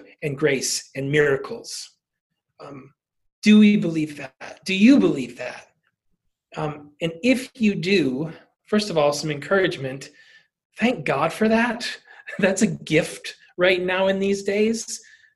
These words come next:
to, to be able to honestly say, "No, I do have hope. I do believe. I, I have been a part of this kind of grace and hope and, and miracle." And, and I, I, I think that I believe that more is coming.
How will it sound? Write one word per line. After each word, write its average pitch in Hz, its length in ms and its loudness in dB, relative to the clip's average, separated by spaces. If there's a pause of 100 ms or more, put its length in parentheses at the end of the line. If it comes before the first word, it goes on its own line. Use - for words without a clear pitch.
to, 170 420 -2 (320)
to 185 280 -6 (180)
be 180 160 0
able 190 240 2
to - 280 -4 (200)
honestly 196 440 0
say, 170 280 -6
"No, 208 440 0 (440)
I 220 120 2
do 254 280 8
have 214 200 0
hope. 139 320 0
I 196 140 0
do 202 280 4
believe. 160 460 -2
I, - 280 -4 (300)
I 202 180 2
have 240 200 6
been 208 140 4
a 165 100 -6
part 262 440 2
of 165 140 -4
this 160 280 -4
kind 156 340 -6
of 143 240 0 (540)
grace 175 380 2
and 151 100 -4
hope 190 300 2
and, 156 220 -2
and 156 220 -4
miracle." 160 680 2
And, 151 140 -6
and 170 160 -4
I, 170 220 -6
I, 185 180 -2 (160)
I 165 80 -2 (160)
think 240 260 0
that 190 120 2 (600)
I 208 120 4
believe 208 600 6
that 156 160 0
more 185 240 4
is - 160 2
coming. - 600 -2